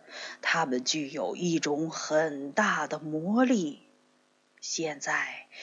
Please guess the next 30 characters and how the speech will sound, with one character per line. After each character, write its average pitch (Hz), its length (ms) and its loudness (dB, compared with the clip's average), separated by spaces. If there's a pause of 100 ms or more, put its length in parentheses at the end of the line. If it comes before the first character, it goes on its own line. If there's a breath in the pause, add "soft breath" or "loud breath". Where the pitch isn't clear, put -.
(200 loud breath)
只 143 300 -2
剩 160 280 2
下 143 280 -2
一 202 440 4
个 - 300 10
恶 240 300 10
女 160 240 0
巫 220 320 4
在 190 200 -2
这 175 280 2
个 160 160 -2
世 165 340 4
界 156 260 0
上 - 300 -2
了。 - 300 -12 (760)
当 170 320 4
你 160 120 -2
能 156 200 0
够 185 180 8
告 180 360 4
诉 170 260 2
我 143 300 0
她 214 260 4
已 190 180 4
经 226 240 6
死 170 420 2
去 254 360 6
的 160 160 -2
时 165 300 2
候， 151 340 4